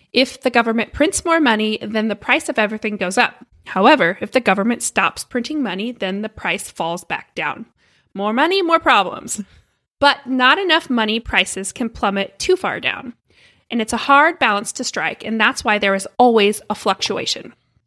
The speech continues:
And with inflation comes the cost of living increases, right? So milk and eggs and deli turkey,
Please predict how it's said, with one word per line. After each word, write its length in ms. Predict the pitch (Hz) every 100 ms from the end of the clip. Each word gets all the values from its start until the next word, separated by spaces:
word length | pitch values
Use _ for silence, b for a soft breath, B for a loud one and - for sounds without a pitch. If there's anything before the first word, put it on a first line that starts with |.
| _
And 120 | 226 220
with 220 | 262 -
inflation 680 | 277 269 220 214 214 214 233 _ _ _
comes 600 | - 202 190 190 202 - _ _ _ _ -
the 80 |
cost 600 | 226 - 190 190 - - -
of 140 | 214 214
living 480 | 196 180 175 180 226
increases, 680 | 214 202 - - - - - _ _ _ _
right? 280 | - 277 -
So 240 | - 185 220 _
milk 300 | 202 190 - -
and 100 | 165
eggs 400 | 190 175 226 - _
and 220 | 214 196 - _ _ 175
deli 320 | 170 262 240
turkey, 580 | - 202 202 208 240